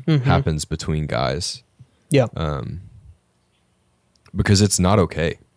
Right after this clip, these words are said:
Speaker 1: Yep.
Speaker 2: Like, the scripture's clear.
Speaker 1: Yep.
Speaker 2: Um, yeah.
Speaker 1: Yeah, and no, and, and I, even on that same boat of, like, so I was,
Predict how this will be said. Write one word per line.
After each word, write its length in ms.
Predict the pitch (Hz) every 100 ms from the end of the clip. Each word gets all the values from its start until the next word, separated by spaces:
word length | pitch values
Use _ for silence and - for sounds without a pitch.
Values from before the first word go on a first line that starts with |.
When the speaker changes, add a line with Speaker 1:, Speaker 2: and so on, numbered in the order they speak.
| _ _
Speaker 1:
Yep. 200 | - 180 _ -
Speaker 2:
Like, 120 | 185
the 80 | 180
scripture's 440 | - 104 - 92
clear. 380 | - - 82 65 - _ _ -
Speaker 1:
Yep. 200 | 156 - - _ _ _
Speaker 2:
Um, 420 | 85 82 78 73 76 - - - - - _ _ _ _ _ - _ _ _ _ _ _ _ _ _ _ _ _ -
yeah. 160 | 80 82 - _ _
Speaker 1:
Yeah, 140 | 160 156 -
and 140 | - 175
no, 120 | 160
and, 160 | 147 151
and 240 | 147 147
I, 220 | 120 139 -
even 320 | 160 151 135
on 160 | 123 135
that 180 | 131
same 280 | 123 147 135
boat 180 | 131 143
of, 60 | 131
like, 180 | 131 - - -
so 140 | -
I 140 | - 143
was, 240 | 131 -